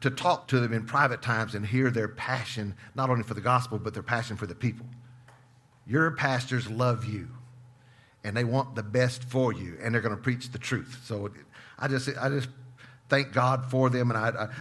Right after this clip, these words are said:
they're, they're blessing somebody else's congregation this morning, and they, they'll, they'll be blessed this morning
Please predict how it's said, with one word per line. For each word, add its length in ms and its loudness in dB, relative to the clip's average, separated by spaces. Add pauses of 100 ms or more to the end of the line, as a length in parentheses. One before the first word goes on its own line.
they're, 300 4
they're 200 4
blessing 420 4
somebody 400 2
else's 300 -2
congregation 640 0
this 180 0
morning, 360 2
and 160 -2
they, 120 0
they'll, 340 6
they'll 240 6
be 160 4
blessed 400 2
this 180 -2
morning 300 0